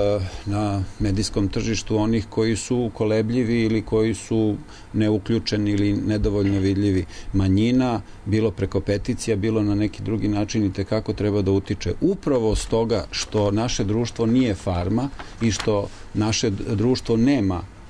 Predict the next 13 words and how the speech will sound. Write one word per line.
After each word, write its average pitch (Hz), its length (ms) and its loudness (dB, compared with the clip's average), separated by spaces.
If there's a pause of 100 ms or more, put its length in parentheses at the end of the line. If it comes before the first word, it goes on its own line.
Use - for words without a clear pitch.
jedino 104 480 2
ogledalo 98 480 2
u 92 100 2
farmi 104 440 0
ili 98 280 4
u 95 160 4
nekoj 95 340 2
sličnoj, 92 600 0
ovaj, 92 380 2
e, 90 80 -4 (280)
nekom 92 300 0
sličnom 98 420 0
realitiju. 120 640 2